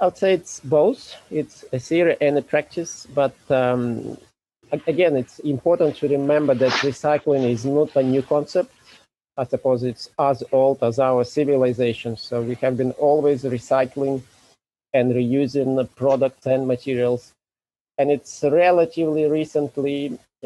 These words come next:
maybe, you know, last one hundred years, where we became so, so efficient in producing, especially mass production of, uh, different materials and products, that we were able,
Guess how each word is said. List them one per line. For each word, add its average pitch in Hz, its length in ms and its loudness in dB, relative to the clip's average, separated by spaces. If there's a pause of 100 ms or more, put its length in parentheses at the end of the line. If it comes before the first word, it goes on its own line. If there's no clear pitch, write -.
(140)
maybe, 123 320 -2
you 131 120 -6
know, 117 160 -2
last 127 360 0 (340)
one 131 200 0
hundred 131 460 -4
years, 127 340 0 (360)
where 127 320 0 (680)
we 143 120 -6
became 139 360 -6
so, 175 640 -2
so 151 200 -2
efficient 143 580 -8 (100)
in 135 240 -8
producing, 156 560 -6 (140)
especially 131 480 -6
mass 160 300 -4
production 151 540 -6
of, 151 120 -4 (160)
uh, 135 220 0
different 143 400 -6
materials 147 440 -4
and 135 140 -12
products, 151 460 -6 (560)
that 147 220 -2
we 156 200 -4
were 143 320 2 (120)
able, 135 680 -2